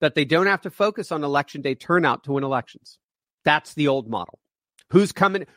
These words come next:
Who's turning out? That, I'll never forget that. It's, uh, twenty twelve, twenty sixteen, twenty eighteen. That's what we always heard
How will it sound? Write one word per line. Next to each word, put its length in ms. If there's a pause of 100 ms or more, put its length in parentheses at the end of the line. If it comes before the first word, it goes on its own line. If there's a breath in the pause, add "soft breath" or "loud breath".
Who's 320
turning 260
out? 140
That, 120
I'll 200
never 480
forget 380
that. 160
It's, 140
uh, 160
twenty 300
twelve, 380
twenty 240
sixteen, 640 (260 soft breath)
twenty 380
eighteen. 420
That's 180
what 60
we 140
always 420
heard 220